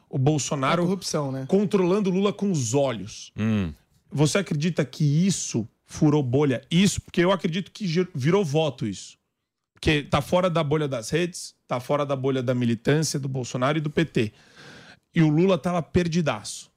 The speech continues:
Speaker 1: Isso virou voto? Você acha que esse primeiro debate foi um fator decisivo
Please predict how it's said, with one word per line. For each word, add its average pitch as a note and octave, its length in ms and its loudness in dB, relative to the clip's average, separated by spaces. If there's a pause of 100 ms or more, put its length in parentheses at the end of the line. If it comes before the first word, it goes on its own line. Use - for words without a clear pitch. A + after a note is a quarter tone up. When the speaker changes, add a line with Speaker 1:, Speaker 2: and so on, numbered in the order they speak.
(140)
Speaker 1:
Isso F3+ 300 0
virou C#3+ 300 2
voto? C3 360 0
Você - 120 -2
acha D3+ 160 -2
que C3+ 320 -2 (460)
esse E3+ 160 2
primeiro D#3 260 0
debate C#3 420 0
foi F3 340 0
um F3 60 -2
fator C3+ 360 -2
decisivo B2+ 600 0